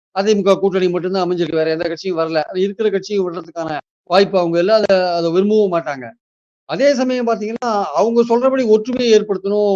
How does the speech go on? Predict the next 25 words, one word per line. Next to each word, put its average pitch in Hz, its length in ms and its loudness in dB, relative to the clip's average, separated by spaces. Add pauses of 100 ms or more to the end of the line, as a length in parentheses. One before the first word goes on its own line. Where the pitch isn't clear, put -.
கூட்டணியை 220 420 -4
பலப்படுத்தணும் 190 580 -2
அப்படின்னு 185 260 -4
அவங்க 190 180 -2
சொல்ற 190 240 -2
விஷயத்த 165 380 -6 (720)
எடப்பாடி 277 440 0
ஏத்துப்பாரா 233 640 4
அப்படின்றது 202 520 0
ஒரு 226 160 2
கேள்விக்குறி. 196 460 -2 (240)
அதாவது 214 340 0 (100)
இவர் 202 280 0
சொல்ற 233 220 0
விஷயத்த 240 300 -2
அவங்க 202 160 2
ஏத்துப்பாங்க, 160 380 0
ஏன்னா 180 200 -4
அந்த 190 140 -2
கூட்டணி 196 380 -2
வந்து 190 200 0
பிளவுபட 180 340 0
வேண்டாம்னு 170 320 -4
நினைப்பாங்க. 139 340 -10 (560)
ஆனா 208 160 -2